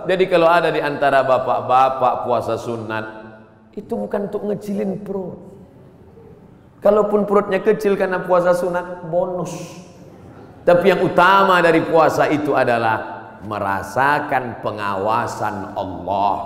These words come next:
Subhanahu wa taala. Mungkin di direktorat yang lain puasanya dikit, tapi untuk di keuangan ini mesti banyak puasanya. Kenapa? Karena pengawasan Allah harus ditanamkan.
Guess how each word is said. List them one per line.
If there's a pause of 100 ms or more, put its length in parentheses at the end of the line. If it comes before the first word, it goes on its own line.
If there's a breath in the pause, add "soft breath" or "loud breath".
Subhanahu
wa
taala. (680)
Mungkin
di
direktorat
yang
lain (460)
puasanya (240)
dikit, (640)
tapi
untuk
di
keuangan
ini
mesti
banyak (100)
puasanya. (640)
Kenapa?
Karena
pengawasan
Allah
harus
ditanamkan.